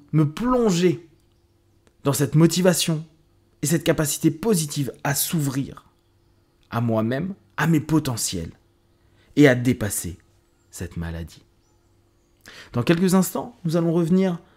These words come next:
dans l'ici et maintenant, plus ouvert, plus connecté à ses potentiels, plus positif, plus motivé. Un, deux, trois, respirez profondément.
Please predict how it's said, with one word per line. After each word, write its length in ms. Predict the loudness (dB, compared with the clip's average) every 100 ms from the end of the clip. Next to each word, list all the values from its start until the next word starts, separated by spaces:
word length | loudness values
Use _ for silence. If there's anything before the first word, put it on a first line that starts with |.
| _ -2
dans 100 | -2
l'ici 300 | 0 -2 -2
et 40 |
maintenant, 380 | -2 -2 -6 -6 _ _ _ _ _
plus 220 | -10 -6
ouvert, 480 | -4 -4 -6 -12 -18 _ _ _ _ -8
plus 120 | -2
connecté 420 | 0 0 0 0
à 80 | 0
ses 140 | -2
potentiels, 640 | -6 -8 -8 -10 -14 -16 _ _ _ _ -14
plus 120 | -6
positif, 720 | -2 -2 -2 -10 -12 -14 -20 _ -2
plus 180 | 2
motivé. 580 | 4 4 0 -10 -12 -16 _ _ _ _ _ _ _ _ _ _ _ _ _ _ _ _ _ _ _ -4
Un, 220 | -4 -4 _ _ _ _ _ _ -8
deux, 380 | 2 2 0 -10
trois, 420 | 0 4 4 0
respirez 440 | -4 -6 -2 -2 -2
profondément. 720 | -2 -4 -2 0 0 0